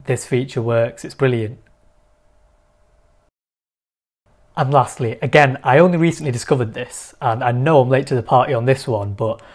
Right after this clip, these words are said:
I've got loads of documents, P D Fs and whatnot, and sometimes it's difficult to tell if what I'm about to open is the right thing, and if it involves opening, say, Microsoft Word or the P D F.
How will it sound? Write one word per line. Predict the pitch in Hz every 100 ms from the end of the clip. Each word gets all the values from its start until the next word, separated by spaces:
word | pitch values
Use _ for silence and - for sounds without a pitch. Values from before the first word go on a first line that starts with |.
| -
I've | 170 156
got | 185
loads | 208 226 226
of | 135
documents, | 147 147 147 139 143
P | 170
D | 151 143
Fs | 131 -
and | 135 127
whatnot, | 127 139 127 127 127
and | 123
sometimes | 120 190 - 214
it's | 156 -
difficult | 165 - - 165 -
to | -
tell | 139 160 170 190 -
if | 143 -
what | 139
I'm | 135
about | 127 143
to | 147
open | 147 160 185 170
is | 139 117
the | 123
right | 131 127
thing, | - 151 151 165 - - - _ -
and | 131 127 123 120 - _ _ _ _ _ _ -
if | 165
it | -
involves | 147 131 147 139 127
opening, | 151 147 135 120 117 110 - -
say, | 139 120
Microsoft | 110 101 - 127
Word | 120 113
or | 110
the | 104
P | 120 110
D | 117
F. | 113 107 -